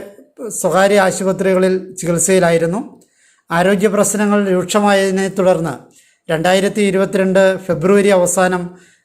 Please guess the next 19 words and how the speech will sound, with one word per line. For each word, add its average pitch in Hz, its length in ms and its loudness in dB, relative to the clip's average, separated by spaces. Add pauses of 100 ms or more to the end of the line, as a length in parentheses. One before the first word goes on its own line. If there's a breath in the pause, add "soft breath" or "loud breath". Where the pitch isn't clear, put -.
അങ്കമാലിയിലെ 190 640 2
ലിറ്റിൽ 185 360 -2
ഫ്ലവർ 190 460 0
ആശുപത്രിയിൽ 175 840 -2 (400 loud breath)
പ്രവേശിപ്പിച്ചു. 165 680 -2 (540 soft breath)
പ്രമേഹം, 185 480 0
ന്യൂമോണിയ 196 640 0
എന്നീ 190 220 -2
അസുഖങ്ങളുമായി, 185 840 0 (560 loud breath)
ഏഹ്, 175 160 -6
കൂടുതലായപ്പോൾ 180 840 0
ഐ 160 120 -2
സി - 140 -6
യുവിലായിരുന്നു. 180 680 0
തുടർന്നുള്ള 190 360 0
ദിവസങ്ങളിൽ 185 580 0
ആരോഗ്യനില 185 680 0 (340 loud breath)
മോശ-, 151 380 -8
മോശമായി. 185 640 -2